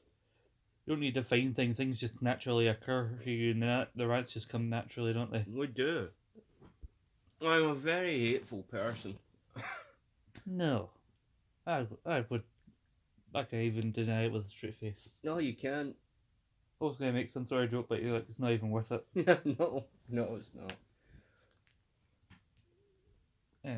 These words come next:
Speaker 1: I, like I say, I would say I'm not had, I haven't had the most eventful week. I mean, I did go to I C W on Sunday.
Speaker 2: Yeah.
Speaker 1: It was a very eventful, eventful show.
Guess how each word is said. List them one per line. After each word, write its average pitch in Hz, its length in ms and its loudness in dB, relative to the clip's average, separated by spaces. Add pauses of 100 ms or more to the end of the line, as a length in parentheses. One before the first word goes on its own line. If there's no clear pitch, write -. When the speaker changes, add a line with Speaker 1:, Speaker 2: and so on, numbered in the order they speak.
(960)
Speaker 1:
I, 160 160 -2 (480)
like 143 180 -6
I - 20 -12
say, 120 140 -4
I 131 40 -2
would 131 220 -8
say 120 220 -6
I'm 107 340 -4
not 113 280 -4
had, 113 100 -8 (1400)
I 143 60 -4
haven't 160 140 -4
had 127 120 -4
the 117 60 -8
most 117 220 -6
eventful 113 460 -6
week. 127 200 -6 (500)
I 127 60 -8
mean, 110 80 -4
I 104 80 -4
did 113 180 -4
go 117 100 -2
to 110 120 0
I 107 80 -2
C - 180 -10
W 123 360 -2
on 120 100 -4
Sunday. 123 400 -6 (180)
Speaker 2:
Yeah. 127 180 -8 (300)
Speaker 1:
It 117 60 -12
was 110 100 -6
a 104 60 -4
very 107 240 -2
eventful, 120 560 -6
eventful 120 520 -8
show. 139 280 -10